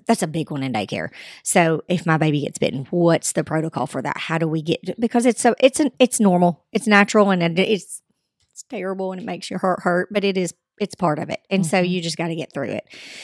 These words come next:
Speaker 1: So, um, those are the kind of, uh,
Speaker 2: And, like, sick policies, like, what are they, are they all the same across different?
Speaker 1: Mm, there's a portion of it that is, is, uh, dictated by D H S. Um, and then s-, like, our fever policy is a little lower than what D H S,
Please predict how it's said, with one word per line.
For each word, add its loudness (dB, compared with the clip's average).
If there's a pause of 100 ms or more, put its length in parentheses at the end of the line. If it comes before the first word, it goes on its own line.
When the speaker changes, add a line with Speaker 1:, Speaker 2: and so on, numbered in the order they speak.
(140)
Speaker 1:
So, 6
um, -2 (100)
those 2
are 0
the 2
kind -2
of, -4 (100)
uh, -2
Speaker 2:
And, 0
like, -2
sick -2
policies, -4
like, -2
what 0 (140)
are 0
they, 6
are 4
they 2
all 2
the -2
same -6
across -8
different? 4
Speaker 1:
Mm, 0
there's 6
a 4
portion 4
of 6
it 8
that 8
is, 6 (100)
is, 4 (120)
uh, 2
dictated 2
by -2
D 0
H -2
S. -2 (420)
Um, -2
and 0
then -2 (340)
s-, -4
like, 0
our 6 (180)
fever 4
policy 0
is 0
a 0
little 0
lower -2
than -6
what -6
D -6
H -6
S, -6